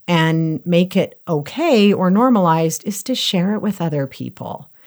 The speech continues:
And so I just want to tell you today, it's okay to feel sad. It's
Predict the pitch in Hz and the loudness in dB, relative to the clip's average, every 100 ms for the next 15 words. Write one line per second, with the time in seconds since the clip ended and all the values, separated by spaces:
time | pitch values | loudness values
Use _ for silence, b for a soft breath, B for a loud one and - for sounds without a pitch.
0 | B B 175 175 175 180 170 - 202 196 | B B 0 2 4 2 0 -2 2 4
1 | 185 185 185 _ _ - 214 233 247 247 | 4 2 -4 _ _ -6 -4 -4 -2 -2
2 | 233 226 233 226 262 302 - 180 214 269 | -2 -4 -4 -4 -4 -6 -6 -4 -2 -4
3 | 131 120 147 - - - - 147 - 196 | -6 -6 -8 -12 -14 -16 -6 -6 0 2
4 | 220 233 196 180 - 147 131 127 - 143 | 2 0 -4 -4 0 0 0 -4 -10 -12
5 | - - | -10 -12